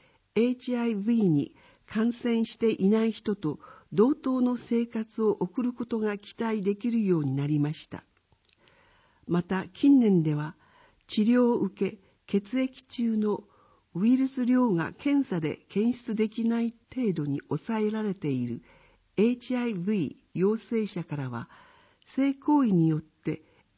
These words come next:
エイチアイブイが感染することがないことも確認されています。このことは、アンディテクタブル、検出限界値未満、イコール、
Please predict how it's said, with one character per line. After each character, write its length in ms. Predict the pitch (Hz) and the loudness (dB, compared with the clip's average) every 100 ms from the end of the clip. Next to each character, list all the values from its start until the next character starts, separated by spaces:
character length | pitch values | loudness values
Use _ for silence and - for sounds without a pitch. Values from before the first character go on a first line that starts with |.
| - | 2
エ 160 | 233 | 2
イ 60 | 277 | 2
チ 200 | - 269 | -2 -2
ア 80 | 269 | -2
イ 80 | 247 | -2
ブ 160 | 220 | 0
イ 160 | 240 185 | 2 2
が 180 | 139 135 _ | 0 -4 _
感 240 | - 226 247 | -2 -2 -2
染 280 | 262 254 240 | 0 0 -2
す 180 | - | -4
る 100 | 220 | -6
こ 160 | 214 214 | -6 -6
と 160 | 208 190 | -4 -2
が 180 | 165 - | -2 -2
な 180 | 226 262 | 0 -2
い 80 | |
こ 140 | - 165 | -4 -6
と 160 | - | -2
も 180 | 151 143 - - | -2 -4 -8 -20
確 260 | - 160 226 | -18 -4 0
認 280 | 220 208 208 | 2 2 0
さ 120 | 180 | -2
れ 100 | 175 | -2
て 140 | - | -2
い 180 | 165 151 | 0 0
ま 140 | 151 | -2
す。 60 | 175 _ _ _ _ _ _ _ _ _ _ | -6 _ _ _ _ _ _ _ _ _ _
こ 140 | - | 0
の 140 | 240 254 | 0 0
こ 160 | 262 | -4
と 160 | 254 170 | -4 -4
は、 200 | 123 - _ _ | -4 -8 _ _
ア 120 | 202 | 2
ン 220 | 214 214 - | 2 0 -2
デ 140 | 143 175 | -2 -2
ィ 40 | |
テ 140 | 247 | -2
ク 120 | 247 - | -6 -6
タ 140 | 254 | -6
ブ 280 | 240 233 220 | -2 -2 -4
ル、 40 | - _ _ _ _ _ _ _ _ | -8 _ _ _ _ _ _ _ _
検 300 | - 247 277 - 262 | 2 4 2 -2 -10
出 180 | 226 - | -10 -4
限 280 | 160 202 247 | 4 4 4
界 380 | - 240 240 233 | -2 -6 -4 -6
値 280 | - 220 - | -8 -10 -6
未 220 | 180 214 | 0 2
満、 320 | 214 143 113 - _ _ - | 4 2 -2 -10 _ _ -8
イ 100 | 180 | -6
コ 300 | - 262 170 | -2 0 0
ー 40 | |
ル、 140 | 104 | -2